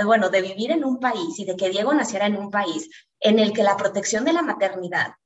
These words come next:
está dentro del top de prioridades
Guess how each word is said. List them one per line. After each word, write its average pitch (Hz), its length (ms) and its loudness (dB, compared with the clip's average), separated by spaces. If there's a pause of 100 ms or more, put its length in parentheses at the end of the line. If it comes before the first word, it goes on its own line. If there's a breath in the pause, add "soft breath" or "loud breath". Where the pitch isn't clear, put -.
(140)
está 214 320 -2
dentro 254 380 2
del 185 280 -2
top 240 220 0
de 285 140 0
prioridades 185 880 -2